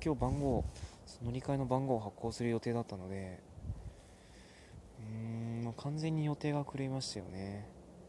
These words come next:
うん。参っ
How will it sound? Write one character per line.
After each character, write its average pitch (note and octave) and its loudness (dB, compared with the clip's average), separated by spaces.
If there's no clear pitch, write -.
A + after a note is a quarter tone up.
う A#2+ -6
ん。 G2+ -6
参 G#2 -2
っ G#2 -8